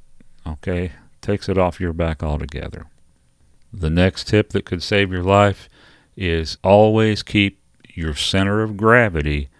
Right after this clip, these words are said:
between the two side rails of the ladder.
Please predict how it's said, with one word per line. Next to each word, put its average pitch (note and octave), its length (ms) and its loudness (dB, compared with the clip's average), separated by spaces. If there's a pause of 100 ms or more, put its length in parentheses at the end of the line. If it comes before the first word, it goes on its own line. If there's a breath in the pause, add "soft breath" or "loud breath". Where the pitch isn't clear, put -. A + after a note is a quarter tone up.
(220 soft breath)
between F#2 640 -2 (300 soft breath)
the D#2+ 100 -6
two F2+ 300 0
side F#2 420 0
rails E2 420 0
of D2 180 -4
the C#2+ 100 -6
ladder. D2 480 -6